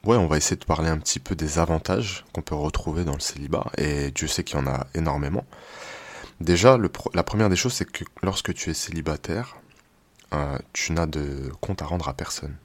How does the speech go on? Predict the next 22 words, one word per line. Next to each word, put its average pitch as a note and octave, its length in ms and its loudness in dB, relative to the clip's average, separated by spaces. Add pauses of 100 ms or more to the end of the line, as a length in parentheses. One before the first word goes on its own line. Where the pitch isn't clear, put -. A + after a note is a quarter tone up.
(120)
Et C#2+ 60 -10
quand D#2 160 -2
je - 80 -4
dis - 60 -6
compte D#2+ 260 -2
à - 20 -2
rendre D2 240 -4
à C2+ 60 -4
personne, - 480 -2 (520)
je - 120 -6
parle D2+ 240 -2
de, C#2 180 -4 (100)
en - 80 -4
tout - 100 -4
cas, - 200 -2 (240)
pas E2+ 100 4
d'être D#2 280 -2
humain. D#2+ 180 0 (720)
C'est-à-dire D2+ 360 -4
que C#2 200 -4 (360)
tu - 160 -6
sors - 540 -2